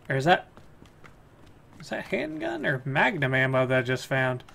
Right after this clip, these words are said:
Hmm. Kinda weird that I didn't find that until just now. Ooh! Yes! Taking that. Taking that first aid spray. Somebody's gonna comment and just be all like,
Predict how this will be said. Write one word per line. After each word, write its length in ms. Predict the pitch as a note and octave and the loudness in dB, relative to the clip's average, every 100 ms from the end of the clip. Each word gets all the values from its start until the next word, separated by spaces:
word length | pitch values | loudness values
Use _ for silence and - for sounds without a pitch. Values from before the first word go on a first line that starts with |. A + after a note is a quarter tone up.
| - - - - - - - - | -20 -20 -20 -20 -20 -20 -16 -6
Hmm. 260 | C#3+ B2 A2+ - - - - - - - - - - | -4 -4 -8 -16 -20 -20 -20 -20 -20 -20 -20 -18 -12
Kinda 160 | F#4+ | -8
weird 280 | C#4+ A3+ E3 | -2 0 4
that 100 | C#3+ | 4
I 20 | |
didn't 300 | C#3 C#3+ C#3 | 6 4 4
find 280 | D3+ C#3+ C#3 | 2 2 4
that 160 | C#3 C#3 | 2 2
until 480 | C3+ C3+ C#3+ B2+ - | -4 -4 -2 -4 -6
just 800 | - - G#4 G4+ F#4 F4+ - - - | -18 -14 -10 -8 -8 -10 -12 -14 -8
now. 200 | C#3+ B2+ - - - | -6 -6 -10 -20 -2
Ooh! 260 | C#4 D4 - - - - - - - - - - - - - - | 2 2 0 -4 -20 -20 -20 -20 -20 -20 -20 -20 -20 -20 -12 4
Yes! 640 | D#3+ - - - - - - - - - | 4 4 -4 -8 -12 -16 -18 -20 -20 -2
Taking 320 | F3 D#3+ D3 | 2 4 4
that. 280 | C#3+ C#3+ - - - - - - - - - - - | 4 4 0 -20 -20 -20 -20 -20 -20 -20 -20 -16 -2
Taking 220 | E3 D3+ | 0 4
that 200 | C#3+ - | 4 4
first 280 | D3 C#3+ C#3+ | -2 0 0
aid 180 | C3+ | 0
spray. 480 | - - C#3 C3 C3 - - - - - - - - | -2 -2 2 2 -2 -8 -20 -20 -20 -20 -20 -20 0
Somebody's 460 | F3+ E3 D#3 D3+ | 6 10 10 8
gonna 240 | C#3 C#3+ C3+ | 6 8 6
comment 540 | - D#3 C#3+ C#3 C#3+ | 6 6 8 6 4
and 80 | C#3+ | 2
just 180 | C#3 C3+ | 0 4
be 120 | D3 | 6
all 200 | C#3+ C#3+ | 8 8
like, 220 | D3 C#3+ | 8 4